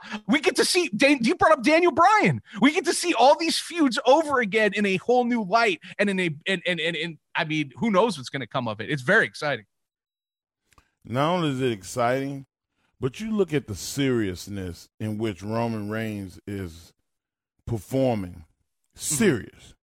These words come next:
Speaker 2: You look at the seriousness in which he is training his body. Roman Reigns historically has been kind of like a linebacker s-, type body build.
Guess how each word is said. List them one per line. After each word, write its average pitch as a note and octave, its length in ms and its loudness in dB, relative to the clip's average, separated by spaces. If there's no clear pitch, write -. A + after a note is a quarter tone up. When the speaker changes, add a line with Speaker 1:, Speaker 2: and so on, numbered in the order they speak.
Speaker 2:
You C3+ 100 -4
look G3 160 0
at E3+ 80 -6
the C3 100 -8
seriousness A#2 1120 0
in B2 160 -2
which C3 260 -4
he C#3 180 -2
is G#2+ 320 -6
training C#3 440 -4
his A2 180 -2
body. E2+ 540 -2
Roman D3+ 400 -2
Reigns D3 380 0
historically A#2 720 0
has G#2 200 -4
been G#2+ 340 -6
kind A2 300 -2
of G#2 120 -10
like G#2 200 -6
a G#2 60 -8
linebacker F#2+ 1120 -8
s-, - 200 -20
type G2+ 280 -4
body F#2 520 -6
build. D#2+ 480 -12